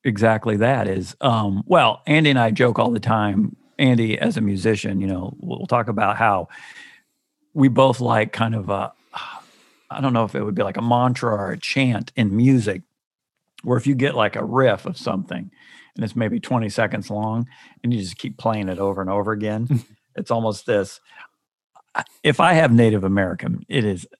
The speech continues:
Speaker 1: minuscule at best. You know, I'm one of these families that always was like, you know, my grandma apparently was half, and yeah, that's never
Speaker 2: Mm-hmm.
Speaker 1: been proven.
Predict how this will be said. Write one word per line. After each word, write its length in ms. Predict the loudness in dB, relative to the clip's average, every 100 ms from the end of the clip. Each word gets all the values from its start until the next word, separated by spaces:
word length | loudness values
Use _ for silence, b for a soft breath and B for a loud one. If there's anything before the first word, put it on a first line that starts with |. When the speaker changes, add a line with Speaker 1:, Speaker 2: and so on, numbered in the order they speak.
| -2
Speaker 1:
minuscule 840 | 2 4 6 4 2 -4 -6 -4
at 60 | -6
best. 340 | -10 -12 -6
You 60 | -2
know, 120 | 0
I'm 100 | 0
one 120 | -2
of 80 | -2
these 160 | -4 -6
families 540 | -6 -4 -4 -6 -8
that 200 | -10 -10
always 340 | -8 -8 -8 -8
was 320 | -10 -12 -10
like, 260 | -10 -10 -8
you 60 |
know, 260 | -8 -6 -8 -10 -12 -12
my 160 | -10 -8
grandma 440 | -8 -10 -10 -12
apparently 480 | -14 -12 -12 -10 -10
was 260 | -10 -12 -16 -10
half, 440 | -8 -6 -8 -8
and 260 | -6 -6 -6
yeah, 260 | -4 0 0
that's 120 | 2 2
never 180 | 0 0
Speaker 2:
Mm-hmm. 80 |
Speaker 1:
been 80 | -4
proven. 380 | -8 -12 -12 -14